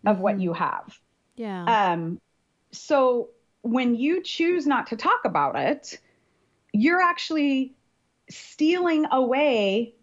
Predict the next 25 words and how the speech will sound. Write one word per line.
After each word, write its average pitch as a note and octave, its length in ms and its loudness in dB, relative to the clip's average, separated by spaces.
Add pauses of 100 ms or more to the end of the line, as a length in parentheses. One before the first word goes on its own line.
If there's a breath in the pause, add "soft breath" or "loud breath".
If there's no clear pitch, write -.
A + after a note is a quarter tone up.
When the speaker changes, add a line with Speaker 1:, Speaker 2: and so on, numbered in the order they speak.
Speaker 1:
from D4 480 2
a D4 160 0
person D#4 600 -2
out D4+ 260 0
there A#3 220 0
who C4+ 160 0
needs C4 340 0
you F3+ 360 0
the G#3+ 200 -2
opportunity A#3+ 1080 2 (640)
to C4+ 140 2
get B3 220 2
what B3+ 180 0
they G#3+ 140 2
need. G3 440 -2 (320)
Speaker 2:
Mm. F3+ 580 -10 (1300)
Speaker 1:
To C4 420 4
fix - 380 -2
a D#4+ 60 2
problem B3+ 500 0
in A3 120 -2
their G#3 160 -2
life, E3+ 260 -4 (360)
to A#3+ 400 0
solve C4+ 720 2